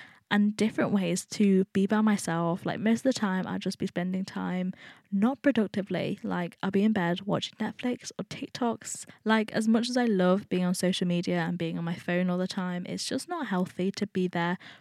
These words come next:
constantly swiping, constantly looking at new things. Obviously, it's my job,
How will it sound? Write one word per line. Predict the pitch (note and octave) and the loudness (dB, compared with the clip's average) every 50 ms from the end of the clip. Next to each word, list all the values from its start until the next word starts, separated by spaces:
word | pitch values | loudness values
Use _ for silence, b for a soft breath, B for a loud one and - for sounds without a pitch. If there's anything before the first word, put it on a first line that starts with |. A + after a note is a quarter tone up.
| B B _ - | B B _ -12
constantly | - - G3 F#3+ F#3+ G3 G3+ - - G#3 G3 G3 G3 G3 G3+ - _ | -4 0 0 2 2 0 -2 -2 -2 -4 -2 0 -2 -4 -4 -6 _
swiping, | - - - - - A3 A#3+ C4 B3+ A#3 - - B3 B3 B3 B3 B3 A#3+ | -10 -8 -6 0 2 2 2 2 0 -2 -4 -2 -2 -2 0 -2 -4 -6
constantly | - - - G#3+ G#3 G#3 - - F#3+ G3+ G3+ G3+ | -8 -4 -2 -2 -2 -2 -4 -8 -8 -6 -4 -4
looking | G3 G3 G3 G3 - - G3 | -2 -2 -4 -4 -6 -10 -10
at | F#3 - | -8 -8
new | G3 G3 F#3+ G3 - _ _ | -6 -4 -4 -6 -6 _ _
things. | C4 B3+ B3 B3 B3 B3 B3 B3 - - B B _ | -4 -2 -2 -2 -2 -2 -2 -4 -6 -8 B B _
Obviously, | A#3 A#3 B3+ A#3+ - B3 F3 | 4 4 4 2 4 2 2
it's | F#3 - | 2 0
my | - F#3 | 0 -2
job, | F#3 F#3+ F#3 F3 F#3 - - | 0 0 0 -2 -2 -4 -8